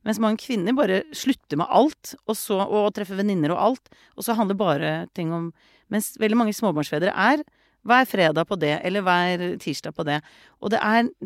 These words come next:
noe <laughs> med å ta det litt som inspirasjon, at tirsdag og, og torsdag, fra da til da, så gjør jeg ting som bare jeg har glede av,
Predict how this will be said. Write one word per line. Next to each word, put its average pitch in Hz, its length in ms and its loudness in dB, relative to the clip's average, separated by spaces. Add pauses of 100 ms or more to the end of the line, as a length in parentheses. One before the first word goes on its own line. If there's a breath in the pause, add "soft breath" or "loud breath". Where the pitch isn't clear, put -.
(100)
noe 226 400 4
<laughs> - 100 -20
med 139 80 2
å - 140 -16
ta 170 280 2
det 156 160 2
litt 160 160 -4
som 170 160 -4
inspirasjon, 165 540 -4 (260 loud breath)
at 214 160 -2 (640 soft breath)
tirsdag 240 540 0
og, 233 260 0
og 208 460 0 (100)
torsdag, 202 460 0 (340)
fra 214 220 0
da 180 240 2
til - 180 -2
da, 196 140 6 (600)
så 208 320 0
gjør 185 320 4
jeg 175 240 2
ting 160 160 -6
som 190 200 -4
bare 165 420 0
jeg 156 100 -2
har 175 120 -2
glede 165 240 2
av, 208 120 2